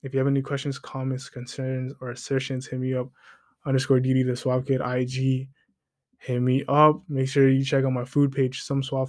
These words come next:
Food. Check out my YouTube channel, Some S-,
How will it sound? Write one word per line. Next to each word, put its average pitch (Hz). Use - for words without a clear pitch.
Food. 135
Check 147
out 160
my 156
YouTube 147
channel, 139
Some 139
S-, -